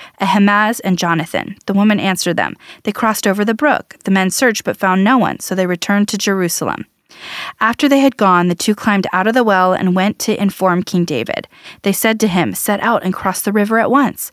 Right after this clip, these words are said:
Ahithophel has advised such and such against you." So David and all the people with him set out and crossed the Jordan.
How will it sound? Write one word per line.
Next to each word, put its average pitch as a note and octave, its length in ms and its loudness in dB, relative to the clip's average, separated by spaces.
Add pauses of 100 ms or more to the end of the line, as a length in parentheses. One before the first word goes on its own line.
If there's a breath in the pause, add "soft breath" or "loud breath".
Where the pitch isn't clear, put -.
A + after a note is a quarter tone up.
(440 loud breath)
Ahithophel F#3 680 0
has G3 180 -2
advised F#3+ 500 0
such - 280 -2
and G3 120 2
such E3+ 220 -4
against B3+ 440 0
you." - 100 -10 (360 loud breath)
So F#3+ 200 -2
David G3+ 360 2
and G#3 100 2
all F#3 140 4
the A3+ 100 0
people G#3 280 -4
with F#3 180 2
him D#3+ 220 0
set F#3+ 260 -2
out G#3+ 240 0
and D3 120 -6
crossed - 340 -6
the F3 60 0
Jordan. G3+ 440 -2